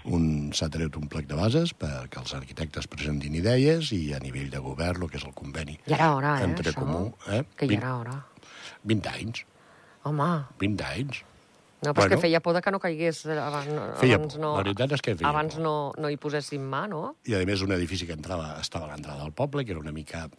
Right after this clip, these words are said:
Speaker 2: Clar.
Speaker 1: lo primer, la primera visual, quan entres cap al poble, veies aquell edifici, es veia abandonat, quedava... Però, bueno, no ha sigut per esforços i ganes, perquè tots els membres del qual sempre, em,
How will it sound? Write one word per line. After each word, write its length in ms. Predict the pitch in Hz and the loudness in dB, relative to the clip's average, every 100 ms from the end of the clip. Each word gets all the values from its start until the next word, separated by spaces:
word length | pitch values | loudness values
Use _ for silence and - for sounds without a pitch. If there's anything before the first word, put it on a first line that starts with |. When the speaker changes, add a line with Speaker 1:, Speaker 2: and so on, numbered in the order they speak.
| - | -12
Speaker 2:
Clar. 380 | - 139 165 254 | -2 2 2 0
Speaker 1:
lo 80 | 85 | -4
primer, 380 | 78 82 78 104 | -8 -10 -4 -4
la 120 | - 85 | -2 -4
primera 300 | 82 85 82 | -4 -4 -2
visual, 380 | 80 85 131 135 | -4 -2 -4 -4
quan 160 | 76 71 | -8 -10
entres 400 | 73 76 73 - | -10 -10 -8 -6
cap 160 | 80 | -4
al 80 | 78 80 | -6 0
poble, 240 | 127 139 123 | 0 0 0
veies 260 | 90 82 | 0 0
aquell 160 | 78 80 80 | 0 0 0
edifici, 340 | 82 117 - | 2 2 4
es 120 | 92 71 | 2 0
veia 220 | 76 76 | -6 -6
abandonat, 640 | 73 76 78 98 131 135 | -6 -6 -2 0 2 0
quedava... 320 | - 76 69 - - - - - | -4 -10 -10 -12 -14 -12 -12 -4
Però, 140 | - 104 | 4 6
bueno, 220 | 139 95 - | 6 2 -2
no 100 | 110 | 0
ha 40 | 123 | 2
sigut 240 | 104 - - | 0 0 -4
per 160 | - 71 | -12 -8
esforços 480 | - - 107 - 87 | -6 -2 0 0 -2
i 80 | 82 | 0
ganes, 320 | 82 - - | 0 -2 -2
perquè 300 | 101 80 80 76 | -4 -6 -6 -8
tots 220 | - 80 78 | -6 -6 -6
els 160 | 78 | -6
membres 320 | 78 73 71 | -6 -6 -8
del 140 | 71 73 | -8 -6
qual 160 | 80 87 | -4 0
sempre, 400 | 95 78 76 71 - - - - - | 2 0 -2 -8 -16 -16 -16 -16 -10
em, 560 | 82 73 71 69 64 | -4 -4 -4 -6 -10